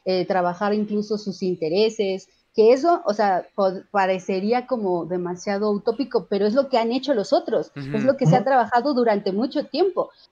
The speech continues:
Speaker 1: Re-, o sea,
Speaker 3: Ujú.
Speaker 1: te digo, todo esto que estuve investigando, o estoy todavía investigando sobre el cine de los ochentas,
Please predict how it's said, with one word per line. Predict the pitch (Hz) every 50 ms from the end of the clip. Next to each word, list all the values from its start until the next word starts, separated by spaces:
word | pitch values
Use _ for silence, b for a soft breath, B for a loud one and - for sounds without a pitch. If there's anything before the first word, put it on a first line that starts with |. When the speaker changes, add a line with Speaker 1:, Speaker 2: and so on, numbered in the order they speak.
| _ -
Speaker 1:
Re-, | 208 220 - - 226
o | 214
sea, | - 214
Speaker 3:
Ujú. | 151 151
Speaker 1:
te | 220
digo, | 233 240 226 202 -
todo | - 262 277 285
esto | 285 277 - 269
que | - 247
estuve | 247 - 247 247
investigando, | 254 247 226 240 240 - 226 214 214 214 214 220 220 - -
o | 190
estoy | 180 175 - - 254 247 247 -
todavía | 233 208 190 180 185
investigando | 190 196 190 196 - - 202 190 196 202 196 202 196
sobre | 208 202 196 190
el | 180
cine | - 214 208 208
de | 196
los | 185 185 185
ochentas, | 185 180 - 214 196 180 190 180 202